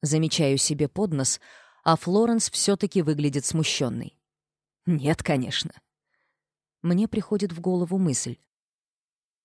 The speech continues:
«Надеюсь, вы вызвали меня сюда не для того, чтобы добиться признания у Элли. Знаете, это не входит в мои обязанности». Судя по виду Флоренс, такая мысль приходила ей в голову,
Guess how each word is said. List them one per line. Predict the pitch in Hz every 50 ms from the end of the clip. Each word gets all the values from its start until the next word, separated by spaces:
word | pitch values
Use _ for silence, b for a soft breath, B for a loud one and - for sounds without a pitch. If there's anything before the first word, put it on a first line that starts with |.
| _ _ -
«Надеюсь, | 190 190 196 180 - 180 180 180 220 220 - -
вы | 196 208 214 214 208
вызвали | 170 180 190 165 175 190 190 185
меня | 185 185 185 180 180 175
сюда | - - - 175 165 180 180
не | 180 170 165
для | 160 170 170
того, | - 165 160 175 240 294
чтобы | 277 - - 233 185 190
добиться | 170 180 170 170 180 - - 185
признания | 151 - 196 208 190 220 214 180 143 135 127 127 127 -
у | - 151
Элли. | 139 131 127 127 123 123 127 139 147 _ _ _ _ _ _ _ B B B B
Знаете, | 160 160 170 170 185 233 247 - 202 185
это | 180 - 180
не | 190 190
входит | - - - 175 165 208 202 -
в | 196
мои | 175 165 147 139
обязанности». | 127 127 127 127 127 131 135 135 139 - - - - 160 - _ _ _ _ _ _ _ _ _ _ _ _ _ _ _ _ _ _ _ _ _ _ _ _ _ _ _ _ -
Судя | - - - 208 190 165 170 160
по | - 170
виду | 165 156 170 160 160 160
Флоренс, | - - 180 196 208 208 175 139 139 139 - - -
такая | - - - - 202 196 190
мысль | 190 208 233 - - 226
приходила | - - 226 202 - 233 233 196 202 190 135 127
ей | 127 123 131 131 131
в | 120 131
голову, | - 196 208 180 147 123 131 131 123